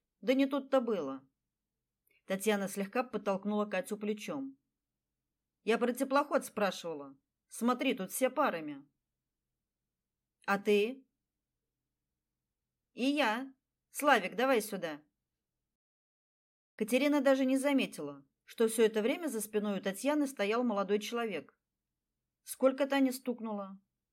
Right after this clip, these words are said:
Вроде лет пятьдесят шесть или пятьдесят семь. Молодому человеку от силы лет тридцать пять. Но это очень от силы.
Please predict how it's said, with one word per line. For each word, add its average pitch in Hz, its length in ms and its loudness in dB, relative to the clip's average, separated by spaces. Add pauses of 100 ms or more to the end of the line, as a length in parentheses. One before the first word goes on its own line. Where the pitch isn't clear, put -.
(600)
Вроде 247 400 2
лет 269 240 4
пятьдесят 262 420 -2
шесть - 540 -4
или 190 140 -2
пятьдесят 208 480 -4
семь. 135 420 -8 (920)
Молодому 220 440 4
человеку 220 540 -2
от 196 160 0
силы 302 420 -4 (800)
лет 247 420 0
тридцать 247 540 -4
пять. 247 440 -2 (1080)
Но 196 160 -2
это 220 200 2
очень 269 320 2
от 180 100 -8
силы. 147 460 -10